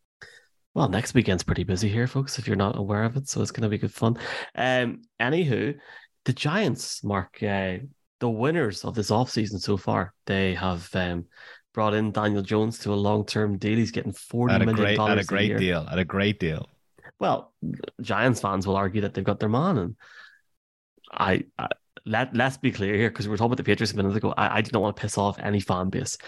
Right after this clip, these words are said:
Speaker 1: Let's see what happens with Daniel Jones. I, I remain to be convinced. I think it's smart getting Saquon there on, on the tag, and I think Daboll's going into his second season in New York, and I wish him the very, very best.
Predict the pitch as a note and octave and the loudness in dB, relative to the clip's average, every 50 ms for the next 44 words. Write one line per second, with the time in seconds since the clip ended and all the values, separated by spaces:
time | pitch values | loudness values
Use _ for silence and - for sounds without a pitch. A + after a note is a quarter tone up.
0 | - - - - - - - _ - C3+ D#3 E3+ - - - E3 D#3 D3 C3 A#2+ | -16 -16 -16 -16 -18 -20 -10 _ 0 0 0 0 -2 0 0 2 2 2 2 0
1 | A2 G#2+ - A#2+ A#2 G#2+ G#2+ G2+ G2 G2 G2 G2 G2 F#2 F#2 E2+ - - - - | 0 -2 -2 -2 -2 0 0 0 0 2 2 0 0 0 -2 -4 -6 -6 -10 -14
2 | - _ _ - F#2+ G2+ F#2+ - - - A#2 B2+ C3 B2+ B2 A#2+ A#2 G#2 G2 A2 | -16 _ _ 0 0 0 0 0 -2 -2 0 0 2 2 0 0 -2 -4 -6 -8
3 | - - G2+ F#2+ F#2 G#2 G#2+ B2+ - - G2+ - G#2 - G2+ - - - - - | -6 -4 -2 2 4 4 4 4 2 0 0 0 -2 -2 -2 -2 -2 -2 -2 -2
4 | - A2 G#2 A2 B2+ D3+ D3+ - - - - _ _ _ _ _ _ _ _ _ | -2 0 0 2 2 0 -2 -6 -12 -16 -16 _ _ _ _ _ _ _ _ _
5 | _ _ - G#2+ G2+ G2+ G2+ - - - G#2 G#2+ - - - B2 A#2+ A#2+ A#2+ A#2 | _ _ -2 0 0 0 -2 -2 0 0 0 0 0 -2 -2 0 0 2 2 2
6 | A2+ G#2+ - - G#2 G2+ - G2+ G2 F#2+ F2+ - - G#2+ G#2+ G#2+ G#2+ G#2+ G#2 G#2 | 2 0 0 -2 -2 -2 0 0 0 0 -2 -2 -2 0 0 2 2 0 -2 -4
7 | G2+ - G#2 G2 F#2+ G#2 G#2 G2+ G#2 A2 G2+ - A2 G#2 G#2 G#2 G#2+ - G#2 G#2 | -2 -2 -2 -2 0 2 2 2 2 0 0 0 0 2 2 2 0 0 -2 -4
8 | G2+ - - A2 A2 - A#2 A2 A2 - A2+ A2+ A2 A#2 A2 - - A2+ A2+ A2 | -4 0 0 0 0 2 -2 -2 0 0 0 0 2 0 -2 0 0 0 0 0
9 | A2 A2+ A#2+ B2+ B2 - B2 G#2+ G#2+ A2+ A2 - - A2 G#2+ A2 A2+ A2+ A#2 A2+ | 2 2 2 2 0 0 0 0 2 0 0 -2 -2 -2 0 0 0 0 0 0
10 | G#2+ B2+ C3+ C#3+ C#3+ - - | 2 2 2 2 2 -2 -10